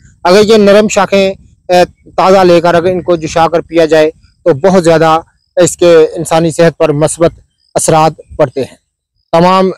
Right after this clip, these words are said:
जिस-, अ, लागत जिस्म को मोटा ताज़ा करने में और हर किस्म की कमज़ोरी को दूर करने में बड़ी ख़ास चीज़ है।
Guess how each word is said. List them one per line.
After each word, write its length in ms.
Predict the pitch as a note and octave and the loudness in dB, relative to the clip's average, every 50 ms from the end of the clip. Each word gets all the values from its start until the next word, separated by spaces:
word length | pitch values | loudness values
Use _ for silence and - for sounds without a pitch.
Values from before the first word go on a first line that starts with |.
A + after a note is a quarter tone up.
| - F3 | -6 -6
जिस-, 200 | D3+ E3+ D#3 - | -4 -4 -2 -2
अ, 480 | F3 E3+ F3 F3+ D#3+ D#3+ D#3 D3+ D3+ D3 C3 B2+ A#2+ - - | -2 0 2 2 2 2 2 2 0 -2 -4 -10 -16 -10 -4
लागत 320 | D#3+ D#3+ E3 E3 D#3 F3+ E3+ | -2 0 0 0 0 -2 -2
जिस्म 340 | D#3 D#3 - - E3+ E3+ | -2 -6 -6 -4 -6 -4
को 260 | D3+ - E3 D#3+ E3 D3 - - - _ - - | -2 0 0 0 0 -2 -6 -16 -20 _ -6 -4
मोटा 220 | D3+ D3+ F3 E3 | -4 -2 0 -2
ताज़ा 280 | D#3+ E3+ D#3+ D#3+ E3+ E3 | 0 0 0 2 2 0
करने 300 | D3+ E3 D3 C#3+ D#3 D#3 | 0 -2 -4 -2 -2 -2
में 220 | D#3 D3+ D3+ D#3 - - - - - _ _ - | -2 -2 -4 -6 -8 -14 -20 -20 -20 _ _ -2
और 380 | E3+ E3+ E3+ E3+ E3 E3 D#3 - - _ _ _ _ _ - | 0 2 2 2 2 0 -2 -6 -14 _ _ _ _ _ -2
हर 160 | G3+ A3 A3 | -2 -2 -2
किस्म 280 | - G#3 - - E3+ E3 | -2 -6 -6 -6 -6 -6
की 120 | D#3 F3 | -6 -8
कमज़ोरी 380 | D#3+ - D#3 D#3 D3 D#3 D#3 D#3 | -4 -4 -4 -2 -2 -2 -2 0
को 100 | D#3 E3 | -2 -2
दूर 180 | C#3+ D3+ D#3 D3+ - | -2 -2 -4 -2 -4
करने 200 | D3+ C3+ D3+ D3 | -2 -2 -2 -2
में 140 | D3 D3 D#3 - _ _ _ _ _ - | -2 -4 -6 -10 _ _ _ _ _ -4
बड़ी 160 | C3+ E3+ F3 | -2 0 0
ख़ास 260 | D#3+ - - D#3 D#3 - | 0 0 0 0 0 -2
चीज़ 240 | - - A#2+ G#2 | -4 -10 -14 -14
है। 140 | F#2 _ _ | -14 _ _